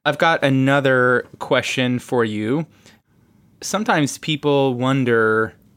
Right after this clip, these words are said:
if we struggle with the same issues, but they don't ask it. But sometimes people will say, like, "Well, do you ever struggle with that?" How do you answer that question?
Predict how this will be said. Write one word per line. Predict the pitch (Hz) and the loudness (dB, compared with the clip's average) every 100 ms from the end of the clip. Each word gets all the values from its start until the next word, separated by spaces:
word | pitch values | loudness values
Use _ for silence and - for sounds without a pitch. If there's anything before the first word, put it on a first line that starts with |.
| _ | _
if | 127 120 - | 0 0 -2
we | 120 127 | -4 -4
struggle | - 123 113 | 0 0 2
with | 113 | -2
the | 104 | -4
same | 117 110 | -6 -6
issues, | 107 113 101 | -6 -6 -4
but | 113 | -2
they | 117 | -2
don't | 170 170 - | -2 -4 -6
ask | - 113 104 - | -2 -2 -2 -2
it. | 117 - | -4 -2
But | 131 127 | -4 -4
sometimes | - 208 233 143 | -4 -2 0 0
people | - 127 120 | -2 -4 -2
will | |
say, | 117 123 117 | -2 0 2
like, | 113 104 - | 2 -2 -8
"Well, | 123 117 | -10 -8
do | 110 | -4
you | 117 | -2
ever | 139 170 | 0 -2
struggle | 185 180 | -2 0
with | 190 190 | 0 0
that?" | 170 185 - _ _ _ _ _ _ - _ | 0 0 -6 _ _ _ _ _ _ -20 _
How | - | -12
do | 175 | -6
you | 139 | -4
answer | 127 - | -4 -2
that | 117 123 | 0 0
question? | - - - - - | -2 -6 -6 -10 -14